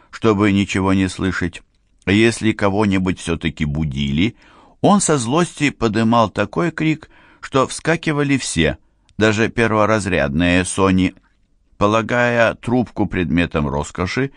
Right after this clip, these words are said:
чуть ли не каждый юнец обзавёлся оной. Карл тоже приобрёл себе одну и вскоре к ней пристрастился.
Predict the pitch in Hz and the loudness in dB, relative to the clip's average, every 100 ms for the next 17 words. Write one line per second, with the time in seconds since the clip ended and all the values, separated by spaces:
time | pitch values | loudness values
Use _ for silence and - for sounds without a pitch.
0 | _ _ _ - 107 107 113 104 104 - | _ _ _ -2 -2 2 2 2 2 0
1 | 92 104 104 101 95 87 87 104 - - | -2 0 -2 -2 0 2 0 0 -6 -8
2 | 95 80 85 71 73 71 - - - 85 | -6 -2 -2 -2 -4 -4 -6 -6 -4 -2
3 | 55 50 - _ _ _ _ _ _ 127 | -4 -8 -14 _ _ _ _ _ _ 0
4 | 156 170 170 - 101 85 92 85 78 76 | 2 2 0 0 2 2 0 0 -2 -2
5 | 73 80 78 - 80 71 73 69 62 62 | -2 -2 -2 -4 -6 -4 -2 -2 -2 -2
6 | 123 165 - _ - - 196 196 - 139 | -2 -4 -10 _ -20 -2 -2 -2 -2 0
7 | 151 139 - 87 101 - 98 95 - 85 | 0 -2 -2 0 0 -2 -4 -4 -4 -4
8 | 90 - 62 - - - | -2 -4 -8 -8 -8 -8